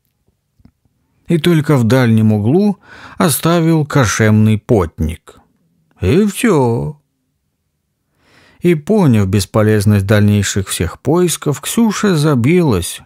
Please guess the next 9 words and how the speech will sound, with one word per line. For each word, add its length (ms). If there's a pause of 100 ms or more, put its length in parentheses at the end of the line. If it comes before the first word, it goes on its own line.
в 200
угол 380
чулана. 760 (1800)
В 80
слуховом 560
оконце 560
мигала 600
одинокая 760
звёздочка, 880